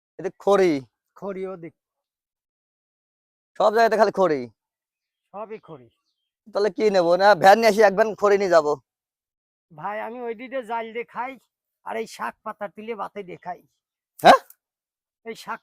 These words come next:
Speaker 2: পাতা তুলে বাতে দিয়ে খাই ভাই।
Speaker 1: শাক পাতার, এই, এই কি শাক পাতার নাকি?
Speaker 2: এই আমার কাছে শাক পাতার এই দুবলো যা-, যাতে পারিনি, তাই দুবলোই তুলি আমি শাক মনে করে খাই।
Speaker 1: তো ভাবি কো?
Speaker 2: তোর ভাবি কবে গেছে আমার ফেলা থুয়ে এই
Speaker 1: হ্যাঁ?
Speaker 2: অবস্থায়?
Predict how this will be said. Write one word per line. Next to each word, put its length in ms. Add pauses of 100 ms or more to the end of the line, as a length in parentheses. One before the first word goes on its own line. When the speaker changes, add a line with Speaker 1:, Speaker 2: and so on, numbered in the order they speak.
Speaker 2:
পাতা 240
তুলে 280
বাতে 280
দিয়ে 180
খাই 240
ভাই। 260 (360)
Speaker 1:
শাক 380
পাতার, 300
এই, 200 (100)
এই 100
কি 80
শাক 280
পাতার 240
নাকি? 260 (920)
Speaker 2:
এই 260
আমার 240
কাছে 260
শাক 340
পাতার 240
এই 120
দুবলো 440
যা-, 280
যাতে 260
পারিনি, 500
তাই 220
দুবলোই 340
তুলি 280
আমি 180
শাক 220
মনে 280
করে 200
খাই। 240 (180)
Speaker 1:
তো 100 (160)
ভাবি 280
কো? 160 (920)
Speaker 2:
তোর 120
ভাবি 260 (120)
কবে 280
গেছে 280
আমার 200
ফেলা 280
থুয়ে 320 (140)
এই 100
Speaker 1:
হ্যাঁ? 160
Speaker 2:
অবস্থায়? 440